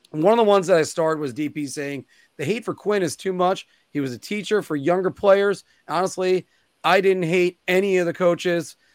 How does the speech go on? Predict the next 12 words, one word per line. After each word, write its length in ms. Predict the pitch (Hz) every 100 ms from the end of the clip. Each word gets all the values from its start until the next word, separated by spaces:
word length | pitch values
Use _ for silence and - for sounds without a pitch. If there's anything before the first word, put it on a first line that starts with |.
| _ 160
I 180 | 175
only 260 | 180 170 151
hated 300 | 156 147 139
Sather. 500 | - 156 160 165 156 _ _ _ _ _ _ _ _ -
Uh, 720 | 180 190 196 190 190 190 190
D 260 | 156 208 220
P, 400 | 226 220 214 208
I 440 | 165 190 196 202
bought 340 | 147 190 202 208
into 240 | 208 196
David 380 | 160 196 185 170
Quinn, 420 | 185 190 202